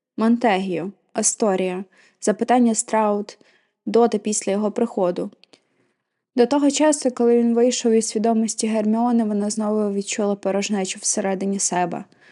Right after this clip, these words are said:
Повторне переживання всього цього було настільки травмуючим, що змусило її несвідомо стиснути зуби,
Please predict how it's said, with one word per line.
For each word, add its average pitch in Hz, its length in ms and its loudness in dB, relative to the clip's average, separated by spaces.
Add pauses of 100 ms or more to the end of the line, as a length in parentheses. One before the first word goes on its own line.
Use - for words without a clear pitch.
(360)
Повторне 285 480 2
переживання 233 640 0
всього 240 340 2
цього 226 300 2
було 214 220 0
настільки 220 540 0
травмуючим, 220 800 0
що 214 140 -4
змусило 226 500 0
її 214 220 -2
несвідомо 208 640 -2
стиснути 214 580 -4
зуби, 196 360 -2